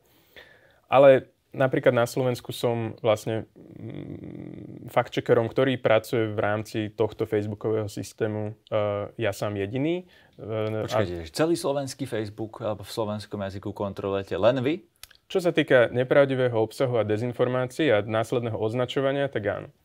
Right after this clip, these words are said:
Speaker 2: To je veľmi málo, nie? Nemáte ten pocit, že by ste, koľko by ste potrebovali ešte, kolego, aby ste to stihli všetko prečítať?
Speaker 1: <clears throat> To je ťažká otázka. Myslím si, že na to, aby sa,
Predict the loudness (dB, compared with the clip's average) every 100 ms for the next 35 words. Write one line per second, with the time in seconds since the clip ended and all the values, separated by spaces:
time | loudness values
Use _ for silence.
0 | _ _ _ _ _ _ -20 -4 2 4
1 | 4 2 4 2 2 0 0 -2 -2 -4
2 | -2 -4 -4 -8 -6 -8 -8 -10 -10 -10
3 | -8 -2 -2 -2 -2 -2 -2 0 2 4
4 | 2 -2 -6 -4 -2 2 2 2 -4 -8
5 | -8 -8 -8 -6 -6 -8 -6 -4 -2 -2
6 | -4 -8 -8 -8 _ 0 2 0 -6 _
7 | _ _ _ -20 -2 4 4 4 -2 2
8 | 2 2 -4 -6 -6 -8 -14 -10 -6 -4
9 | -4 -4 -4 2 2 2 0 -2 -4 0
10 | 2 4 2 -2 -2 0 0 -2